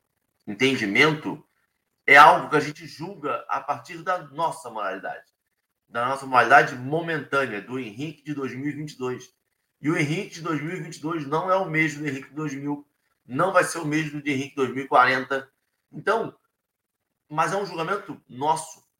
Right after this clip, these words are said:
A gente parte da nossa concepção. E a concepção que ele realiza, que ele idealiza, é uma que está por vir ainda.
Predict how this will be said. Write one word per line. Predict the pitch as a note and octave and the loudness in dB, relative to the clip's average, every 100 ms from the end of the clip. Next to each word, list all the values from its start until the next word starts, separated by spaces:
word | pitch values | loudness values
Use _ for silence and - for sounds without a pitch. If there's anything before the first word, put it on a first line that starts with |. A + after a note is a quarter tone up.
| _ _ _ _ _ _ _ _ _ | _ _ _ _ _ _ _ _ _
A | - | -18
gente | G#2+ - | -16 -16
parte | C3 - B2+ B2+ - - - | -16 4 8 8 4 -8 -14
da | C3+ | -12
nossa | A2+ A#2+ C#3+ - E3+ | -6 2 4 2 -4
concepção. | D#3 D3+ D#3+ - - G2 - _ _ _ _ _ _ _ _ _ _ | -10 -12 -14 -16 -12 -12 -14 _ _ _ _ _ _ _ _ _ _
E | C#3 | -2
a | F3 | -2
concepção | F3+ - F#3 - F3+ F3+ | -2 -6 -8 -4 -2 -2
que | D#3+ | -2
ele | E3+ F#3 | -2 0
realiza, | E3 D#3+ C#3 C#3 D#3+ C3 | 2 4 2 0 -4 -4
que | B2+ | -2
ele | D3 D3+ | -2 -2
idealiza, | D#3 C3+ B2 E3 C3+ A2 F#2 - _ _ - | 2 0 0 -6 -6 -6 -8 -14 _ _ -4
é | C#3 | -2
uma | D#3+ F3 | -2 -4
que | - G3 - | -10 -12 -14
está | E3 D#3 - E3 - - | -14 -12 2 2 2 -2
por | - E3+ | -16 -16
vir | C3 A#2 E3+ D#3 | -12 -8 -6 -4
ainda. | A#2 F#2 D#2 - | -4 -6 -14 -18